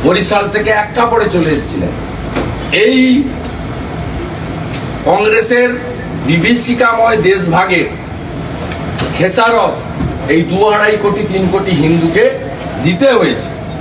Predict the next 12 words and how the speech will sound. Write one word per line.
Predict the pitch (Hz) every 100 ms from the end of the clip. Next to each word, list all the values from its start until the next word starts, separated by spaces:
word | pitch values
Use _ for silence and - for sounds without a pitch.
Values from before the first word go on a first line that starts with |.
| - - -
জমি | 175 202 214
বাড়ি | 180 165 196 175
সব | 180 214 214
ফেলে | 170 185
দিয়ে | 180 196
পালিয়ে | - - 165
আসতে | - - -
হয়েছে। | 101 - - - - - - - - - - - - - - - - - - - - -
মোদিজি | - 165 196 170
সমাধান | 180 147 165 180 180 175
করে | 170 170
দিলেন। | 165 190 240